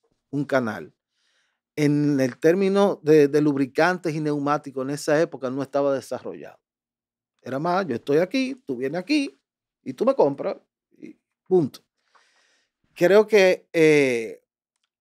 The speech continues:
a-, al estar definido así en ese momento, volvemos al tema de la red de relaciones. Eh, mi papá, que viajaba casi el país entero buscando suplidores para el área de comestible,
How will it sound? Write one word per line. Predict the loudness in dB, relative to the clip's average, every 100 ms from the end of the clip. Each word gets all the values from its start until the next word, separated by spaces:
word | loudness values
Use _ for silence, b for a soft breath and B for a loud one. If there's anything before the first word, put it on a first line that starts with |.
| _ -2
a-, | 0 2 2 2
al | 2
estar | -2 -2 0 4
definido | 2 0 -2 0 0
así | 0 -2 -6 -6 _
en | -8
ese | -6 -2
momento, | -2 -2 -4 -6 _ _ _ _ _ _ _ _
volvemos | -12 -4 0 2
al | 2
tema | 0 0
de | 0
la | 0
red | 0
de | 0
relaciones. | 0 -2 -2 -2 -4 -6 -16 _ _ _ _ _ _ _
Eh, | -8 -8
mi | -6
papá, | -6 -2 0
que | 2
viajaba | 4 4 4 2
casi | 0 -4
el | -4
país | -2 0
entero | 0 0 0 0
buscando | 0 -2 -2
suplidores | -6 -2 2 2 2
para | -2
el | -2
área | -2 -2
de | -2
comestible, | -4 -6 -4 -2 0 -2 -4